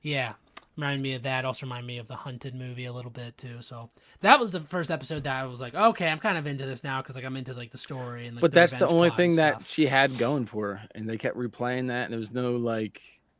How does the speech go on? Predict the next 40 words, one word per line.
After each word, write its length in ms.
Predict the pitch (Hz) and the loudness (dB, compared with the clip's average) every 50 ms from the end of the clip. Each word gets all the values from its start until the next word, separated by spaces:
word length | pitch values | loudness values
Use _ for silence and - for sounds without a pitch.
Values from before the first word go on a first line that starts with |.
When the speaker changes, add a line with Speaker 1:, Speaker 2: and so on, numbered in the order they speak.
| _ _ _ _ _ _ - | _ _ _ _ _ _ -10
Speaker 2:
I 80 | - 170 | -6 -6
don't 80 | 151 117 | -4 -4
know, 200 | 104 104 104 107 _ _ _ _ _ _ _ _ _ _ - | -4 -6 -8 -12 _ _ _ _ _ _ _ _ _ _ -20
it 60 | - | -20
was 40 | 127 113 | -16 -12
weird. 260 | 110 101 101 101 98 101 - _ _ _ _ _ _ _ _ _ _ _ _ _ _ _ _ _ _ _ | -10 -10 -10 -10 -12 -16 -20 _ _ _ _ _ _ _ _ _ _ _ _ _ _ _ _ _ _ _
Speaker 1:
Yep, 260 | - 208 214 202 208 _ _ _ - | -4 -4 -4 -4 -6 _ _ _ -8
and 180 | 190 190 196 | -6 -4 -2
then, 260 | 202 208 208 202 202 196 | -2 -2 -2 -2 -2 -2
um, 520 | 196 190 190 190 190 190 190 190 185 143 _ _ _ _ _ _ _ _ _ _ _ _ _ _ _ _ _ - | 0 0 0 -2 -4 -6 -8 -10 -12 -14 _ _ _ _ _ _ _ _ _ _ _ _ _ _ _ _ _ -16
let's 140 | 202 - | -14 -12
see, 280 | - - 202 180 160 160 | -10 -8 -6 -6 -6 -4
and 140 | - 202 208 202 214 214 | -4 -6 -4 -2 2 4
episode 400 | 277 320 - - - 427 370 - | 4 4 4 6 4 4 4 2
eight 440 | - 214 247 302 302 220 147 139 - _ _ | 2 2 2 4 2 2 0 -2 -6 _ _
is 200 | - 220 202 233 - - _ _ - 262 | -2 -2 -2 -2 -4 -8 _ _ -8 -4
basically 640 | 185 - 330 381 392 - - 302 262 - 220 220 226 | 0 2 4 4 4 4 2 0 -4 -2 0 0 2
a 40 | 226 | 2
recap 480 | 240 311 349 311 - 208 185 151 - | 2 2 2 2 2 2 0 0 0
episode, 460 | - 131 123 - 143 - - 151 131 127 | -2 -6 -6 -8 -8 -8 -6 -6 -6 -6
which 140 | 156 - | -8 -8
pissed 260 | - 180 160 - - - | -6 -4 -4 -4 -4 -4
me 100 | 151 147 | -4 -2
Speaker 2:
Yeah, 180 | 135 131 131 | -2 0 0
Speaker 1:
off, 120 | 143 170 - | 4 8 12
'cause 80 | 294 | 12
Speaker 2:
dude, 140 | 311 277 220 | 12 12 12
Speaker 1:
it 20 | |
was 160 | 214 214 175 160 | 8 4 2 6
the 100 | 233 185 | 8 10
Speaker 2:
I 100 | 214 226 | 10 10
skipped 280 | - - 269 294 202 254 | 10 8 6 8 10 10
it. 120 | 196 - | 8 8
I 60 | - 175 | 8 4
just 80 | 160 | 0
went, 160 | 180 147 - | 0 0 4
"Whoop." 140 | - 403 453 - _ _ _ _ _ _ _ _ _ _ _ _ _ _ _ _ _ - | 6 6 6 6 _ _ _ _ _ _ _ _ _ _ _ _ _ _ _ _ _ 4
Speaker 1:
Yeah, 200 | 233 269 226 185 185 | 6 8 8 10 8
I 40 | 214 | 6
was, 260 | 240 240 208 196 180 | 4 2 0 -6 -8